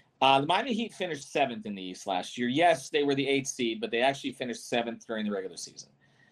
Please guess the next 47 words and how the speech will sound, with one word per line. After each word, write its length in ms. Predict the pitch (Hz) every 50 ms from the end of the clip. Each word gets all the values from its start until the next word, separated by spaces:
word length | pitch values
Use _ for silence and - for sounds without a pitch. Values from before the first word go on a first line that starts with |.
| _ _ _ _ _ _ _ -
They 120 | 131 143
had 220 | 147 165 175 175 165
the 60 | 165
most 340 | 170 175 208 262 233 - 175
man 320 | 170 170 175 175 175 175
games 400 | 165 165 156 156 156 151 139 139
missed 320 | 143 143 147 143 139 -
to 100 | - -
injury 500 | - 139 143 143 135 131 135 135 131 131
of 100 | 127 120 120 123
any 200 | 135 139 143 139
team 320 | 139 - 143 139 131 127
in 80 | 120 120
the 120 | 120 113
Eastern 360 | 113 110 110 - - 113 101
Conference. 640 | 101 - - 90 73 71 - - - - - - 165
A 20 |
lot 180 | 165 170 170 165
of 60 | 160
that 200 | 160 156 151 139
was 280 | 135 135 135 135 131
Kyle 300 | - - 135 127 127 127
Lowry, 600 | 123 120 117 120 123 123 123 120 120 120 120 117 113
but 200 | - 123 123 - - _ 143
there 160 | 139 139 139
were 100 | 143 147
others, 440 | 147 147 147 147 147 147 139 139 139
of 60 | 135
course, 360 | - - 135 127 127 120 -
who 80 | 135 120
were 80 | 120
supposed 260 | 117 - 131 127 120
to 60 | - -
play 180 | - 131 117
significant 460 | 110 - 120 120 123 117 - 120 123
roles 260 | 139 156 160 160 156 -
for 120 | - 160
them, 220 | 151 147 139 135 - _ _ _ _ _ _ _
uh, 280 | - 120 123 123 123 120
who 180 | - 135 147 143
had 240 | 135 139 135 135 123
injuries 560 | 127 135 139 131 123 127 123 123 120 117 -
throughout 380 | - 120 117 110 107 98 - -
the 80 | -
season. 420 | - - - 90 82 - - - - - _ _ _ _ _ _ _ _ _ _ _ _ _ _ _ _ _ _ _ _ _ _ _ _ _ _ _ _ _ _ _
They 320 | - 123 165 170 175 175 175
advanced 800 | 165 160 147 190 208 240 262 277 277 175 - - - - -